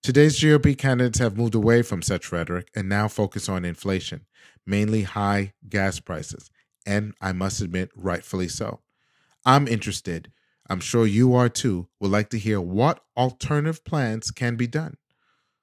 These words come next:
Some have campaigned on getting rid of, getting rid of the local gas tax. My understanding is that the tax revenue from this gas tax provides funding for maintaining the roads and bridges that we use every day.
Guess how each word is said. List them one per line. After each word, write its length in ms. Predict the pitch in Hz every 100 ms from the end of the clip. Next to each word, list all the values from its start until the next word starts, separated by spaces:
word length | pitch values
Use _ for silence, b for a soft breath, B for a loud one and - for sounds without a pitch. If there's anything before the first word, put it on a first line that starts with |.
| _ _ -
Some 220 | 160 147
have 220 | 143 131
campaigned 480 | 147 120 135 135 131
on 100 | 113
getting 300 | 127 127 107
rid 280 | 123 127 127
of, 140 | 104 _ _
getting 400 | 123 127 143 147
rid 220 | 98 98 -
of 160 | 117
the 120 | 139 -
local 460 | 90 80 - 120 131
gas 320 | 170 202 214 -
tax. 420 | - - _ - _ _ _ _ _ _ _ _ _ -
My 300 | 90 113 220
understanding 560 | 127 101 101 87 92 95
is 120 | 90
that 160 | 104
the 80 | 107
tax 420 | - - 160 -
revenue 380 | 107 90 85 87
from 380 | 82 - 170 370
this 180 | 294 107
gas 380 | 98 78 80 -
tax 400 | - - - -
provides 480 | 139 110 110 113 -
funding 380 | 190 175 123
for 160 | - 107
maintaining 800 | 98 101 98 - 127 131 147 147
the 120 | 135
roads 400 | 107 80 87 -
and 140 | 120
bridges 500 | 123 180 - - - - _
that 180 | 95 -
we 120 | 123
use 340 | 123 85 85 -
every 240 | 98 98 110
day. 380 | 85 78 -